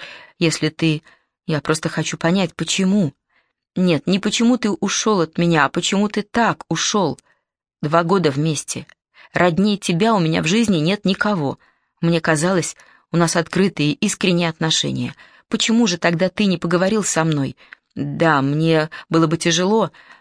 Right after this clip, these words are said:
но просто послать смс-ку с извещением о том, что ты уходишь навсегда, это, я даже не знаю, это более чем жестоко, не удостоить даже разговором.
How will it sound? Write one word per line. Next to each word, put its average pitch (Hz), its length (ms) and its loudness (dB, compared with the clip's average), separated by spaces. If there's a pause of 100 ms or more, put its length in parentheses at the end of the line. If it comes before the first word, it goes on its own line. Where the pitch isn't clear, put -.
(360)
но 160 240 2
просто 180 520 0
послать 175 460 0
смс-ку 170 500 0
с - 100 -6
извещением 165 800 0 (220)
о 175 140 -2
том, 226 200 2
что - 180 -4
ты 180 160 0
уходишь 175 380 0
навсегда, 170 680 -2 (300)
это, 170 500 -2
я 151 140 -4
даже 135 220 0
не 139 100 0
знаю, 135 380 -2 (420)
это 151 160 -2
более 156 320 2
чем 185 220 0
жестоко, 190 560 -2 (320)
не 170 100 4
удостоить 160 500 2
даже 156 240 2
разговором. 170 680 0